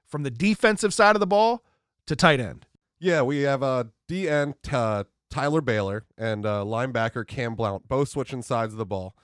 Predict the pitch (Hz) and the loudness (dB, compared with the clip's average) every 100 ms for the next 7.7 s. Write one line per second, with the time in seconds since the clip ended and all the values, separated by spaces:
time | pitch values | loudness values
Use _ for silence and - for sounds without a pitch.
0 | _ _ 110 113 104 104 - 185 180 151 | _ _ -4 -2 -2 -6 -2 0 0 2
1 | 151 147 143 147 - 147 - 131 127 123 | 0 0 -2 -6 -6 -8 -4 -2 0 0
2 | - 131 120 - 110 110 107 107 _ _ | -2 -6 -6 -6 -2 -2 -2 -4 _ _
3 | _ 160 214 147 92 127 120 147 - - | _ -10 0 4 4 4 2 0 -4 -6
4 | 143 - 135 113 98 95 _ _ 117 117 | -6 -4 -4 -4 -6 -8 _ _ -4 -4
5 | 107 220 196 180 170 127 120 135 143 156 | -2 -6 -4 -4 -6 -6 -4 -4 -2 -2
6 | 117 120 120 120 120 113 110 117 117 104 | -2 -4 -4 -4 -4 -4 -4 -4 -4 -4
7 | 104 113 143 156 160 175 190 | -6 -6 -6 -2 0 -2 -4